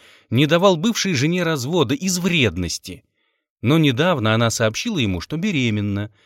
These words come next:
и если он не даст согласия на развод, то она будет вынуждена записать его отцом будущего ребенка. Время шуток закончилось, и Танин отец срочно организовал бракоразводный процесс,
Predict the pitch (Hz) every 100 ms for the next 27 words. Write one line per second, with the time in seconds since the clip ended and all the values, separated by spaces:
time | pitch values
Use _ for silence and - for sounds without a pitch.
0 | _ _ _ 101 110 131 135 139 135 143
1 | 131 117 - - 107 113 95 - 98 92
2 | 87 82 110 170 - _ _ 120 117 156
3 | 131 120 117 117 196 156 98 98 95 95
4 | 131 139 202 - 101 131 - 185 - -
5 | 202 120 110 160 - 120 104 85 80 76
6 | - - _ _ _ _ _ _ _ _
7 | _ - 104 190 226 190 247 202 123 107
8 | - 220 220 208 202 196 - 135 123 180
9 | 196 185 165 - 208 196 107 - 101 156
10 | 202 - 180 175 147 131 95 92 151 185
11 | 143 147 131 110 90 147 151 143 123 123
12 | - 92 87 - -